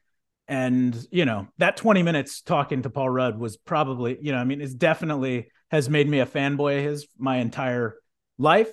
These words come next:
So prior to him getting super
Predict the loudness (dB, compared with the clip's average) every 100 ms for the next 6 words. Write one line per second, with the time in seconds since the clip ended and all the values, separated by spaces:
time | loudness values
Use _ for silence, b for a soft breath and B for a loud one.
0 | -8 -14 -2 2 2 0 -4 2 4 4
1 | 2 -2 -4 -2 -4 -8 _ _ _ _
2 | _ _ -2 0 -2 0 2 2 0 -2
3 | -4 -2 -2 -2 -4 -10